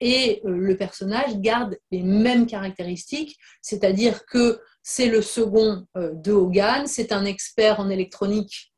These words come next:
exactement comme, euh, le personnage noir, euh, de Mission Impossible. Et, euh, c'est, euh, le,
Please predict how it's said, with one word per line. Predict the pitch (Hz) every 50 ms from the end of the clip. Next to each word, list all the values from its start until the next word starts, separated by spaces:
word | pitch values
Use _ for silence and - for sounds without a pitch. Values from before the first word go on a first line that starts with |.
| _ -
exactement | 185 170 170 190 180 226 240 240 240 - - 247 233 233 233 233 226 220
comme, | 202 - - 208 208 208 202 185 - _ _ _ _ _ _ -
euh, | 185 185 175 156 151 147
le | 196 208 202 196
personnage | 202 190 - - 202 196 196 180 196 190
noir, | 208 202 202 202 202 196 196 190 - - -
euh, | 180 180 175
de | 175 175 175 202 214 214 208 196 185
Mission | 175 175 185 190 185 - - 202 185
Impossible. | 180 175 - 190 190 - - - 262 311 320 262 214 - - _ _ _ _ _ _ _ _ _ _ _ _ _ _ - - _ _ -
Et, | 247 240 233 247 262 262 - _ _ _ _ _ _ - 208
euh, | 208 202 190 185 175 165 165 165 160 156 151 151
c'est, | - - - - - - 220 208 214 214 208 196 -
euh, | 190 180 175 175 175 175 175 170 -
le, | 196 196 196 196 202 190 190